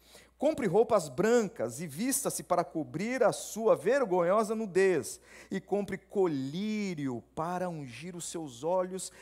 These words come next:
e poder enxergar." A, a misericórdia de Jesus é fascinante. Não é fascinante? Porque nós estamos aqui diante de uma igreja que foi pesada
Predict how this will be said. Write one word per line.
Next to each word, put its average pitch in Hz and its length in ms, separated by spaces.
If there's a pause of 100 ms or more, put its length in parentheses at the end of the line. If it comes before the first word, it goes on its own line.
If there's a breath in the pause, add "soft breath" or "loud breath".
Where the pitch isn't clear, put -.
(140)
e 196 80
poder 165 540 (200 loud breath)
enxergar." 156 880 (760 loud breath)
A, - 160 (1160)
a 202 80
misericórdia 208 720
de 165 100
Jesus 180 220
é 196 40
fascinante. 202 760 (1900)
Não 269 60
é - 20
fascinante? 190 600 (720 loud breath)
Porque - 160
nós 269 200
estamos 254 260
aqui 202 240
diante 220 380
de 208 80
uma 190 80
igreja 196 420
que - 140
foi 233 360 (300)
pesada 147 840